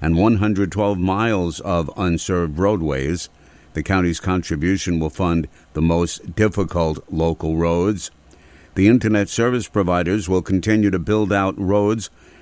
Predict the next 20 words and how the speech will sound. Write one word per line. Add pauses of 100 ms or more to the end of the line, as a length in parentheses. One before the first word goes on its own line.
(100)
with
high-speed
internet
in
their
normal
course
of
business (440)
at
about
seven
hundred
twenty-five
addresses (380)
and
forty-seven
miles
of
road.